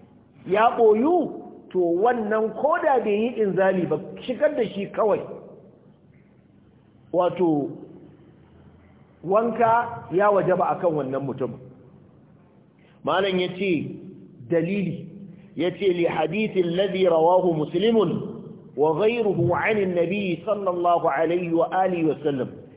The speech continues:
Wannan bayanin da na yi, malam ya ce, ba da molanka ba ne,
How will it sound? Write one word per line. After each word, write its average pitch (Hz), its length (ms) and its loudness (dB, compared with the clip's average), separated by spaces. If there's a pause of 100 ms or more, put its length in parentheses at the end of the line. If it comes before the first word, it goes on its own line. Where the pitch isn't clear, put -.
(220)
Wannan 269 460 0
bayanin 214 560 4
da 160 100 4
na 151 120 0
yi, 156 260 -4 (400)
malam 180 400 0
ya 175 160 0
ce, 156 320 0
ba 165 180 4
da 156 140 2
molanka 196 720 2
ba 190 120 4
ne, 165 120 -4